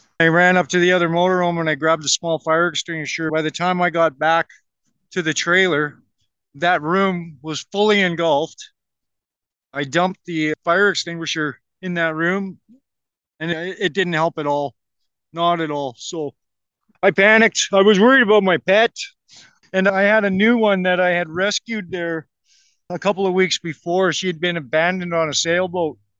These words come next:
and left there for nine days before I went and rescued her. I went to the back of the trailer, opened the back door, and of course I,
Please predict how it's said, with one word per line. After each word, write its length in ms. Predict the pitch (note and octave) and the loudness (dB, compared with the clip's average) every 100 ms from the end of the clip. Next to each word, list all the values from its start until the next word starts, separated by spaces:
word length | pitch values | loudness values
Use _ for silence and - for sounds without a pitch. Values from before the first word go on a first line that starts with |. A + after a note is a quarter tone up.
| - | -16
and 240 | D#3+ D#3+ | -12 -6
left 280 | D#3+ F3+ - | -2 -4 -4
there 160 | F3 D#3 | -6 -6
for 440 | E3 D#3+ D#3 D3+ | -4 -2 -2 -2
nine 340 | D3+ F3 F3+ D#3 | -2 0 0 -2
days 300 | E3+ F#3+ D#3 | -2 -2 -4
before 360 | D#3 - E3+ | -12 -8 -2
I 60 | D3+ | -2
went 220 | D3 D3 | -2 -8
and 80 | C#3+ | -6
rescued 420 | C#3+ E3+ - F#3 | -4 -4 -4 -8
her. 220 | C3+ A#2+ - _ _ - - - - _ _ _ | -10 -10 -14 _ _ -20 -20 -20 -20 _ _ _
I 120 | D3 | -2
went 200 | D3+ F3 | 2 2
to 80 | F3+ | 2
the 100 | F3 | 0
back 360 | D3 D#3+ E3 F3+ | 2 4 4 2
of 80 | E3 | -2
the 100 | D3+ | -2
trailer, 460 | E3+ E3+ F3+ F3 | 0 0 2 2
opened 320 | E3 E3 E3+ | 2 0 -6
the 20 | D#3 | -2
back 320 | D#3 D#3+ B2+ | 0 0 0
door, 340 | E3+ E3+ E3+ | -4 -2 0
and 100 | D#3 C#3+ | -2 -4
of 60 | - _ | -10 _
course 280 | F3+ E3+ - | -2 0 0
I, 220 | E3 C3+ | -4 -6